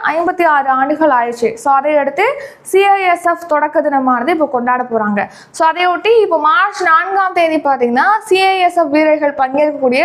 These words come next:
சைக்கிள் பேரணியை மத்திய உள்துறை அமைச்சர் அமித்ஷா அவர்கள் தொடங்கி வைக்க போறாங்க. So, இந்த சைக்கிள் பேரணி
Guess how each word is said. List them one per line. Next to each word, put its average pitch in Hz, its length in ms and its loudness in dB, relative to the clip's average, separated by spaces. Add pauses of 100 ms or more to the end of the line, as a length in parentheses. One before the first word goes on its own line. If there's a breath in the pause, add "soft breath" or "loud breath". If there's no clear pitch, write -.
(160)
சைக்கிள் 330 500 0
பேரணியை 262 460 2 (160)
மத்திய 330 320 2
உள்துறை 320 340 0
அமைச்சர் 311 420 -2 (840)
அமித்ஷா 320 380 0
அவர்கள் 311 360 0 (480 loud breath)
தொடங்கி 339 300 0
வைக்க 294 240 0
போறாங்க. 226 280 0 (140)
So, 302 60 2 (100)
இந்த 339 200 0
சைக்கிள் 339 420 -2
பேரணி 320 300 0